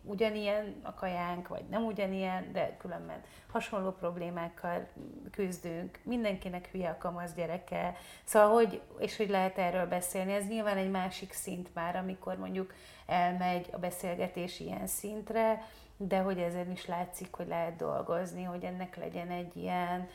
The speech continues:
én identitás, hogy vagyok, ki vagyok én ebben a világban, beszélgetése is, amik különben spontán egy csomószor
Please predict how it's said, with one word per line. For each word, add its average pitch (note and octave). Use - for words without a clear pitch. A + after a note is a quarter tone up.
én F3+
identitás, F3
hogy F3
vagyok, F3
ki -
vagyok F#3
én F3+
ebben F3
a F#3
világban, F#3
beszélgetése F#3
is, G3+
amik G#3
különben G3
spontán F3+
egy F#3
csomószor F3